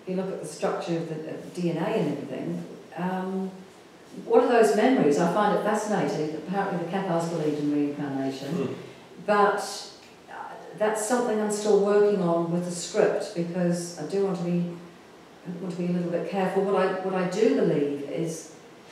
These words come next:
Speaker 1: um, we have memories of the divine feminine and the goddess.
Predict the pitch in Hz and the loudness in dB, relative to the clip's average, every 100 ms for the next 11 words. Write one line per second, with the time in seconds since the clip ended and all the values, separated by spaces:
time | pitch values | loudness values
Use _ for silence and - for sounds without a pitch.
0 | - - 170 175 175 175 175 196 196 185 | -18 -14 -4 0 2 2 4 4 4 2
1 | 180 202 214 226 220 - 175 180 175 190 | 0 0 0 0 0 0 -2 -2 -2 -2
2 | 180 175 185 196 180 175 175 165 165 202 | 0 0 2 2 4 4 4 2 2 2
3 | 202 135 170 - - | 2 0 -2 -6 -10